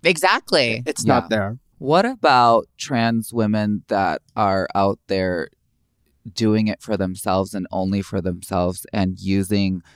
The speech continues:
Speaker 3: being trans to their advantage to, like,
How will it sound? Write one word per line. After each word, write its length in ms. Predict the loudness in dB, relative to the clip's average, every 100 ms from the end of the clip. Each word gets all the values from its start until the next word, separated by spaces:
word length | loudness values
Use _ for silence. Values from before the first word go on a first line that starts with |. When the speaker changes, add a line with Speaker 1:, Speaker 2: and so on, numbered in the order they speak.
| _ 0
Speaker 3:
being 340 | 4 4 2
trans 580 | -4 -6 -2 0 0 -4
to 140 | -8
their 200 | -2 0
advantage 680 | 0 -2 -2 -2 -2 -6 -8
to, 440 | -6 2 2 2 -4 _ _ _ -2
like, 500 | 2 2 -2 -12